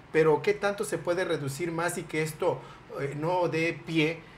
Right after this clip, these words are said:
a que se abra la puerta trasera de la corrupción y el dinero a la mano y por abajo del agua para beneficiar y dar, este, lo que tanto se ha criticado, el tema de la corrupción?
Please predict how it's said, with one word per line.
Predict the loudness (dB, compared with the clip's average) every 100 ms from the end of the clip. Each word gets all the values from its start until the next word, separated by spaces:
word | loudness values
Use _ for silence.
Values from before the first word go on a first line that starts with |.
| -20 -6
a | -2 -2
que | -2 -2 0 2 4 4 4 0
se | 0
abra | 0 2
la | 0 0
puerta | -2 -4 -6
trasera | -4 -4 -2 0
de | 0 -2
la | -2
corrupción | -6 -10 -10 -6 -2 -2 -2
y |
el | -4 -4
dinero | -6 -4 -2
a |
la | -4
mano | -4 -6 -6 -4 -4 -4
y | -6 -10 -12 -8
por | -6
abajo | -4 -6 -6
del | -8 -4
agua | -4 -2 -4 -4 -14 -20 -8
para | -4 -2
beneficiar | -4 -6 -8 -8 -4 -2 -2
y | -4 -6
dar, | -2 -2 -2 -4
este, | -6 -4 -2 -2 -2 -8 -16 -18 -4
lo | -4
que | -2
tanto | -4 -4
se | -2
ha | -4 -6
criticado, | -12 -10 -6 -4 -4
el | -6
tema | -2 -2 -2
de | -2
la | -2 -2
corrupción? | -8 -10 -10 -8 -6